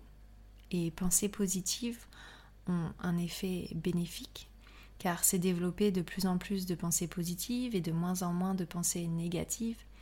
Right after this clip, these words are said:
Et se répéter ces pensées positives contribue à développer une émotion positive, mais aussi à améliorer, bien sûr,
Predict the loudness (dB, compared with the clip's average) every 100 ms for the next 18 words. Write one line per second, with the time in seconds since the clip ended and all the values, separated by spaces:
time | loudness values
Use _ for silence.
0 | -18 -18 -18 -18 2 4 8 8 8 6
1 | 4 6 6 6 2 2 4 4 2 0
2 | 2 0 0 0 0 0 2 2 0 0
3 | 0 0 4 4 4 4 2 2 2 0
4 | 0 0 -2 0 -2 -4 -10 -16 -6 0
5 | 2 4 4 4 0 0 0 0 0 0
6 | -2 -2 -2 -2 0 2 0 -2 -6